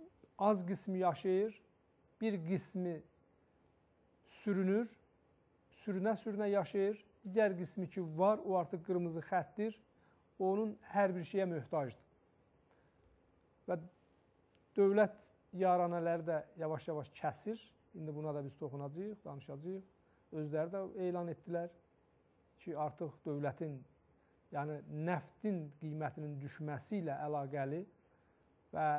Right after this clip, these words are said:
nəzərə alanda ki, aya İran dövləti ayrı ölkələr qədər neft sata bilir, sata bilmir? Yox, təhrimdədir. İstədiyi qədər nefti də sata bilmir və ona görə də o pul ki, təxminən, e, üç min milyard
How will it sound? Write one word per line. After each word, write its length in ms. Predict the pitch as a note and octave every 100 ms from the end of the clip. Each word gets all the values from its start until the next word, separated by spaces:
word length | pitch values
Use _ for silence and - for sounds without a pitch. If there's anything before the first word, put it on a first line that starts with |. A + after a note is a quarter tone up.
| - B3+ F#3
nəzərə 360 | D#3 D3+ E3+ F3+
alanda 340 | E3 D#3+ D#3+ D3+
ki, 120 | F3
aya 160 | D#3 D3
İran 320 | D#3+ E3 D#3
dövləti 580 | D3 D3+ D3 C3+ - C#3+ C3+
ayrı 340 | C#3+ C#3+ D3+ D3+
ölkələr 420 | - C#3+ C#3+ C#3+
qədər 360 | C#3 C3+ C#3+ C3+
neft 320 | C#3+ B2+ -
sata 320 | - C#3 D3+
bilir, 200 | C#3 C#3
sata 320 | B2+ C#3 C#3+ C#3
bilmir? 260 | C#3 E3+ F3
Yox, 200 | D3+ -
təhrimdədir. 640 | - B2+ C#3 C#3+ D3+ D3+ F#3 - _ _ _ -
İstədiyi 400 | - D3 C#3+ D3+
qədər 320 | D3 C#3+ C3+
nefti 380 | C#3 B2 - E3+
də 100 | F3+
sata 280 | F#3 F3 E3+
bilmir 240 | F3 F3+
və 160 | E3+ F3 E3+ - _ _ _ _
ona 160 | E3 F#3+
görə 200 | G3 F#3
də 140 | F#3+ G3 - - _ _ _
o 160 | - F3 F3 - _ _ -
pul 180 | B3+ F#3+
ki, 140 | F#3
təxminən, 540 | F3+ D#3 E3+ F3+ E3+ D#3+ - _ _ -
e, 140 | D#3 D#3 - G#3
üç 220 | - - - -
min 480 | - E3+ E3+ F3+ E3 D3+ D3 C#3+ D3+
milyard 720 | D3+ D3+ C#3+ E3 F3 D3